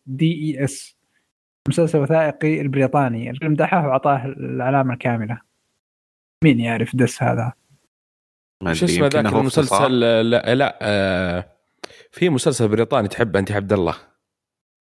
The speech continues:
Speaker 3: شو اسمه اللي
Speaker 1: آه، آه،
Speaker 3: ذاك
Speaker 1: أنا، أنا
Speaker 3: الممثل؟
Speaker 1: شفت،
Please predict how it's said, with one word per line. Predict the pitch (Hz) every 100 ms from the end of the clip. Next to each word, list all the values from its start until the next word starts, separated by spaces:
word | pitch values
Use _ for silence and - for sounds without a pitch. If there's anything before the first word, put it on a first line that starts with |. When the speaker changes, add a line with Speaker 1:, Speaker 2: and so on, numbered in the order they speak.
| _ -
Speaker 3:
شو |
اسمه | 110 - 98 92
اللي | 82 92 95
Speaker 1:
آه، | 190 262 302 285 277 262 233 214 190 160 151 135 135 185 233
آه، |
Speaker 3:
ذاك | 147
Speaker 1:
أنا، | - 220
أنا | 233
Speaker 3:
الممثل؟ | 247 220 269 104
Speaker 1:
شفت، | - -